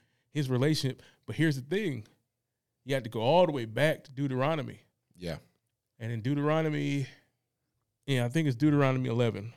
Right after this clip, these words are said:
Speaker 1: Here it is. "Take heed," this is in verse sixteen, "Take heed to yourselves that your heart be not deceived and you turn aside and serve other gods and worship them. And then the Lord's wrath be kindled against you and he shut up the heavens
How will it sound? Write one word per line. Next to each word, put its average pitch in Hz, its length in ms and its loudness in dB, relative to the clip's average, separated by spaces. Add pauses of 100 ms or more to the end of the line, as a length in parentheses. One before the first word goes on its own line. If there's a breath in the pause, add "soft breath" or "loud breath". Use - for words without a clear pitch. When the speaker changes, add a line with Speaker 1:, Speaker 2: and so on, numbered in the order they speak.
(480)
Speaker 1:
Here 170 140 -6
it 104 80 -4
is. 107 200 -4 (720)
"Take 175 220 -2
heed," 151 460 -2 (340 loud breath)
this 139 120 -20
is - 40 -20
in 135 80 -8
verse 143 220 2
sixteen, 131 420 -2
"Take 147 220 -2
heed 156 180 -4
to 143 60 -6
yourselves 135 540 -2
that 123 180 -8
your 120 100 0
heart 147 380 2 (760)
be 165 120 4
not 156 240 4
deceived 151 400 2
and 135 120 0
you 143 80 -2
turn 156 320 0
aside 143 360 0
and 120 80 0
serve 147 300 2
other 143 160 -2
gods 131 380 -2
and 113 160 -4
worship 135 400 2
them. 120 340 -2 (800)
And 110 160 -2
then 127 100 2
the 120 60 0
Lord's 123 340 2
wrath 127 360 4
be 123 100 -4
kindled 135 440 0
against 135 440 -2
you 120 160 0
and 113 160 -4
he 113 80 -4
shut 147 340 0
up 160 140 0
the 147 80 2
heavens 131 480 0